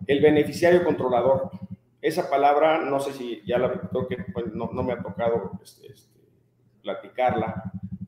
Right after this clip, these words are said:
pero ¿qué significa el beneficiario controlador? Pues resulta que yo represento a un tercero que está oculto atrás de mí.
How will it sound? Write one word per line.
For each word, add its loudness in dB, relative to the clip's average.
pero 0
¿qué 2
significa 2
el 0
beneficiario 0
controlador? -2
Pues -2
resulta -4
que -4
yo 4
represento -2
a 0
un -4
tercero 0
que -4
está 0
oculto -2
atrás 0
de -2
mí. -6